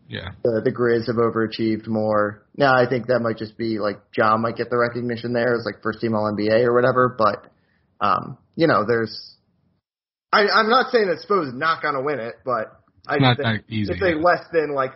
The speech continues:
Speaker 1: Yeah.
Speaker 2: fifty percent chance right now, probably.
Speaker 1: Yeah.
Speaker 2: Um, so.
Speaker 1: I'll say this, for as
Speaker 2: Again,
Speaker 1: bad
Speaker 2: if there's ever a year for him to win it, this has been the year,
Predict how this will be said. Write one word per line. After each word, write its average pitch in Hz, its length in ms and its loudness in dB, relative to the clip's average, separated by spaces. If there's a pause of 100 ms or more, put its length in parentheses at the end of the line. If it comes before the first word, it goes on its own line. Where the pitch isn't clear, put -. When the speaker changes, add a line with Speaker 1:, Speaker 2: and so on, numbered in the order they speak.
Speaker 1:
Yeah. 151 100 -4
Speaker 2:
fifty 139 180 -10
percent 123 380 -8
chance 120 380 -8
right 104 180 -8
now, 101 260 -8
probably. 71 560 -10 (540)
Speaker 1:
Yeah. - 200 -12
Speaker 2:
Um, - 200 -8 (360)
so. 101 340 -4 (960)
Speaker 1:
I'll 156 100 4
say 170 180 4
this, 120 200 2
for 123 140 -4
as 113 140 -2
Speaker 2:
Again, 208 120 2
Speaker 1:
bad 202 180 4
Speaker 2:
if 151 100 0
there's 208 240 2
ever 214 180 4
a 190 60 2
year 196 300 2
for 175 100 -2
him 170 140 -2
to 147 80 -2
win 160 220 -2
it, 123 200 -8
this 143 140 -10
has 127 100 -18
been 117 180 -10
the 107 60 -14
year, 113 280 -12